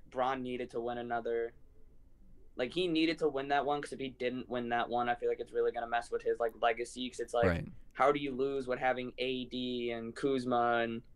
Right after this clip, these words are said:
Speaker 1: stuff like that? But it's also just, like, it, it shows how he can go to a co-, like, an organization and completely turn it around. 'Cause, like,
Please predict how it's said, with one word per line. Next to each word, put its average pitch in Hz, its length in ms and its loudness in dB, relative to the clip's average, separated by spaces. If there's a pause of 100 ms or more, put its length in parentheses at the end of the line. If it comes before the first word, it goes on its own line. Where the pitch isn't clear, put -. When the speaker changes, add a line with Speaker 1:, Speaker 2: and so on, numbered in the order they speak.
(280)
Speaker 1:
stuff 151 300 2
like 135 240 4
that? 131 320 2 (480)
But 131 120 -2
it's 131 140 -2
also 135 220 0
just, 131 200 -8
like, 123 300 -2 (640)
it, 151 180 6
it 160 160 0
shows 143 380 2
how 139 140 2
he 147 180 -2
can 135 100 -2
go 127 180 2
to 127 120 0
a 120 60 -2
co-, 120 220 -6
like, 127 140 -2
an 123 60 -2
organization 123 920 -6
and 117 80 -8
completely 117 420 0
turn 117 180 -4
it 113 80 -4
around. 110 280 -4
'Cause, 135 140 -2
like, 135 220 4